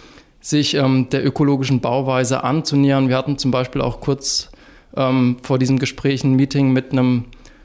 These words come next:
mit einem Ziegelhersteller oder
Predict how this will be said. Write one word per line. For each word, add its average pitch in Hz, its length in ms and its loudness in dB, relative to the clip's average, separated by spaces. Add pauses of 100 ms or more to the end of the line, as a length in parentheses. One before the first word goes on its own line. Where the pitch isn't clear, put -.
(120)
mit - 200 -6
einem 127 300 0 (120)
Ziegelhersteller 139 1120 0 (160)
oder 123 360 -2